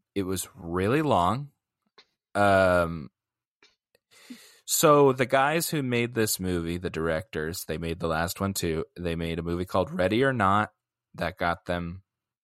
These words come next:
buzz, and it had Samara Weaving was the lead, who's the lady in the beginning of this movie. Um, so I thought she would be in the last one, but she was actually in this one, and she was the opening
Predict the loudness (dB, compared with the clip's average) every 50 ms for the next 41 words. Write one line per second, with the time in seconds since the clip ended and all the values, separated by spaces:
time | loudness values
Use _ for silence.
0 | _ _ _ _ _ _ _ -20 -20 -20 -20 -20 _ _ -6 -2 0 2 2 2
1 | 0 0 -2 -4 -4 -8 _ _ _ -20 -20 -20 -20 _ -20 _ _ -4 -4 -2
2 | -2 -4 -4 -2 -2 -2 -2 -4 -6 -6 -4 -2 0 2 2 4 4 2 2 0
3 | -2 -2 -2 -4 -4 -6 -6 -6 -6 -8 -6 -6 -6 -4 -4 -4 -6 -6 -8 -10
4 | -10 -8 -8 -8 -8 -10 _ -12 -8 -6 -4 -4 -4 -4 -4 -4 -4 -4 -4 -4
5 | -4 -6 -4 -4 -4 -2 -2 -2 -4 -4 -4 -6 -6 -8 -14 -14 _ _ _ _
6 | _ -20 -20 -20 _ _ _ _ -2 0 2 2 2 2 0 -4 -12 -16 _ _
7 | _ _ _ _ _ _ _ _ -4 -2 0 0 0 0 0 0 0 2 2 2
8 | 2 2 0 -4 -4 -2 0 -2 -2 -2 -2 -4 -4 -4 -4 -4 -2 0 0 0
9 | -2 -2 -4 -8 -8 -8 -6 -8 -10 -10 -10 -10 -10 -10 -10 -10 -10 -10 -10 -12
10 | -10 -8 -6 -4 -4 -4 -4 -4 -4 -6 -6 -6 -8 -10 -10 -8 -8 -6 -8 -6
11 | -6 -4 0 0 0 0 _ -2 0 0 0 -2 -4 -4 -8